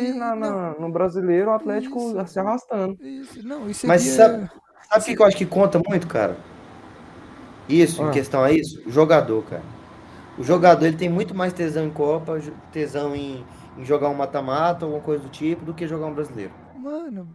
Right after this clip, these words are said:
Speaker 3: Entendeu?
Speaker 1: beleza, mas
Speaker 3: Porque
Speaker 1: se
Speaker 3: os caras foram remediando e falaram, "Não, já, já não resolve isso aí."
Speaker 1: Não, então,
Speaker 3: E quando
Speaker 1: então
Speaker 3: foi resolver, já era tarde.
Speaker 1: Não.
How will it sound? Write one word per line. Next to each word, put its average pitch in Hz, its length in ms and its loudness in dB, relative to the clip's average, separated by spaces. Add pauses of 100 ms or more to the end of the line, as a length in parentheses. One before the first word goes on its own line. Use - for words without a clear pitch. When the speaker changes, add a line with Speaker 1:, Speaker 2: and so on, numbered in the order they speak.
(100)
Speaker 3:
Entendeu? 214 300 -12
Speaker 1:
beleza, 254 400 -6
mas 208 320 -12
Speaker 3:
Porque - 160 -10
Speaker 1:
se 175 60 -2
Speaker 3:
os - 100 -4
caras 170 260 2
foram 185 240 -2
remediando 165 500 -2
e - 20 -10
falaram, 170 320 -6
"Não, 147 60 -8
já, 143 120 -2
já 147 140 -6
não 160 100 -6
resolve 151 360 -4
isso 226 100 -6
aí." - 40 -4
Speaker 1:
Não, 269 220 -6
então, 226 480 -12
Speaker 3:
E - 100 -14
quando 220 260 -2
Speaker 1:
então 196 100 -14
Speaker 3:
foi 196 140 0
resolver, 160 720 -2 (520)
já 135 220 2
era 139 160 0
tarde. 147 520 0
Speaker 1:
Não. 247 280 -16